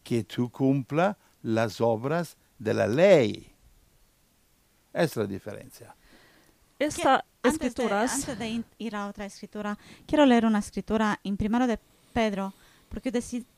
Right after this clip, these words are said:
Speaker 3: tú dijiste que Jesús nos guarda. Primero de Pedro uno,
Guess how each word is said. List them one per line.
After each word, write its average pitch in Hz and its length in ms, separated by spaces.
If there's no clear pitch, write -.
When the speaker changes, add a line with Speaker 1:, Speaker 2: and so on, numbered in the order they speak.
Speaker 3:
tú 240 120
dijiste 233 460
que 220 340
Jesús 233 320
nos 196 200
guarda. 185 400
Primero 247 280
de 311 120
Pedro 185 600
uno, 196 520